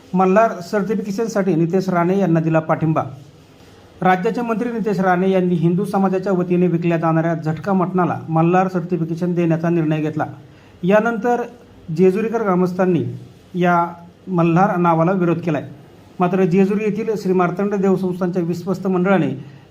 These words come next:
या निर्णयाचं स्वागत केले. या संदर्भात एक प्रेस नोट विश्वस्त मंडळाने काल प्रसिद्ध केली होती. यानंतर आता विश्वस्त मंडळाने काल रात्री अकरा वाजता मुंबई येथे नितेश राणे यांच्या घरी त्यांची भेट घेऊन त्यांनी घेतलेल्या निर्णयाचं स्वागत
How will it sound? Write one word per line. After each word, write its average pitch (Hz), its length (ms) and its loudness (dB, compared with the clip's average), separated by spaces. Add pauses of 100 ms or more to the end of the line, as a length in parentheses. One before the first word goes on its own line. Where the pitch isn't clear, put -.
या 208 100 2
निर्णयाचं 220 480 -2
स्वागत 165 380 -2
केले. 160 160 0 (340)
या 175 80 0
संदर्भात 170 480 0
एक 170 220 -4
प्रेस 180 220 -2
नोट 175 180 0 (420)
विश्वस्त 226 400 -2
मंडळाने 202 380 2
काल 185 240 0
प्रसिद्ध 175 420 -2
केली 170 200 0
होती. 143 300 -2 (480)
यानंतर 226 440 2
आता 240 140 0
विश्वस्त 214 400 -4
मंडळाने 196 400 2
काल 185 320 0
रात्री 185 300 -2
अकरा 202 380 -2
वाजता 185 320 -2 (400)
मुंबई 202 340 4
येथे 226 260 -2
नितेश 196 360 -2
राणे 175 280 0
यांच्या 180 260 0
घरी 160 340 2 (560)
त्यांची 185 240 2
भेट 220 300 2
घेऊन 185 380 0
त्यांनी 190 220 2
घेतलेल्या 190 400 2
निर्णयाचं 175 480 0
स्वागत 170 300 -2